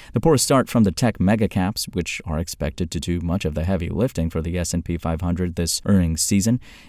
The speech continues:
could unnerve Wall Street, at least until Apple, Amazon, and Meta get their turn on Thursday. Here were some of the stocks trending on the Yahoo Finance homepage in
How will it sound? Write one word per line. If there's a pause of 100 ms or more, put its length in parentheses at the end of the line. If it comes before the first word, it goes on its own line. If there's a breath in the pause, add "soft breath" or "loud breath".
could
unnerve
Wall
Street, (200 soft breath)
at
least
until
Apple,
Amazon,
and
Meta
get
their
turn (100)
on
Thursday. (320)
Here
were
some
of
the
stocks
trending
on
the
Yahoo
Finance
homepage
in